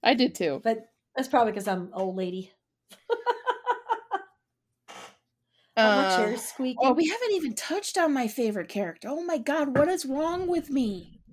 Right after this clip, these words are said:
Speaker 2: Oh my God, who's your favorite cha-, favorite character?
Speaker 1: Uh, I can't remember her name now.
Speaker 2: <gasps> But it's your favorite?
Speaker 1: Oh my
Speaker 2: Tisk
Speaker 1: God, why am I
Speaker 2: tisk.
Speaker 1: blanking?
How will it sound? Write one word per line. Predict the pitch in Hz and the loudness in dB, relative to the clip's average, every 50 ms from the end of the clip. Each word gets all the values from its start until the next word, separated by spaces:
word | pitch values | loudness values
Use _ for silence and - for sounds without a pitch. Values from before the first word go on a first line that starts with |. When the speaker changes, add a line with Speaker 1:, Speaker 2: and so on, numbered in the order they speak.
| - - - _ | -20 -20 -12 _
Speaker 2:
Oh | - 226 277 370 427 415 339 | 0 2 4 4 4 4 4
my | 285 233 | 4 4
God, | 220 - 220 233 247 302 349 349 339 311 247 220 | 4 4 2 2 4 4 4 4 4 4 4 2
who's | 254 233 | 0 -4
your | 254 247 | -6 -6
favorite | - 233 220 208 | -6 -6 -6 -6
cha-, | - 208 - - | -6 -8 -6 -6
favorite | 196 202 196 196 - | -6 -8 -8 -8 -6
character? | 202 180 165 165 - - - - _ _ - - - - - - - - - - _ _ - | -6 -6 -6 -6 -10 -16 -18 -18 _ _ -20 -20 -20 -20 -20 -20 -20 -20 -20 -20 _ _ -8
Speaker 1:
Uh, | 113 156 202 226 226 226 226 226 220 214 202 196 190 190 180 180 180 175 175 170 - - - - - _ _ _ _ _ _ _ _ _ _ _ _ _ _ _ _ _ _ _ _ _ _ _ _ _ _ _ _ _ _ _ _ _ _ _ _ _ - 214 | -4 -2 0 0 2 2 2 4 4 4 2 2 0 0 -2 -2 -4 -6 -8 -8 -12 -14 -18 -20 -20 _ _ _ _ _ _ _ _ _ _ _ _ _ _ _ _ _ _ _ _ _ _ _ _ _ _ _ _ _ _ _ _ _ _ _ _ _ -10 -10
I | |
can't | 214 - 208 - | -8 -6 -8 -8
remember | - 196 202 202 | -8 -8 -8 -8
her | 196 208 | -6 -4
name | 202 214 233 226 | -4 -4 -4 -4
now. | 208 196 190 190 - _ _ _ _ _ _ _ _ _ _ _ _ _ _ _ | -4 -6 -8 -10 -14 _ _ _ _ _ _ _ _ _ _ _ _ _ _ _
Speaker 2:
<gasps> | 269 285 285 269 269 262 233 - - _ _ _ _ _ _ _ _ _ | -16 -16 -12 -10 -10 -10 -10 -12 -18 _ _ _ _ _ _ _ _ _
But | - 226 | 0 2
it's | 214 214 214 | 2 2 0
your | 208 185 | -2 -4
favorite? | 190 - - 190 170 170 170 180 202 226 240 262 262 262 - _ _ _ _ _ _ 226 | -6 -4 -2 0 0 0 -2 -2 -2 0 0 0 -2 -4 -10 _ _ _ _ _ _ -14
Speaker 1:
Oh | 226 226 208 | -14 -12 -12
my | 202 196 | -12 -6
Speaker 2:
Tisk | 185 202 226 233 220 214 | 0 2 2 2 2 0
Speaker 1:
God, | 208 220 | -2 -2
why | 214 208 214 190 | -2 0 2 4
am | 202 226 202 233 | 4 4 4 2
I | 233 226 | 0 -2
Speaker 2:
tisk. | 214 226 220 226 240 233 - 196 185 180 180 180 175 _ _ _ _ _ _ _ _ _ _ _ _ _ _ _ _ _ _ - | -2 -2 -4 -4 -4 -6 -8 -8 -8 -10 -10 -12 -16 _ _ _ _ _ _ _ _ _ _ _ _ _ _ _ _ _ _ -14
Speaker 1:
blanking? | 190 214 233 | -12 -12 -12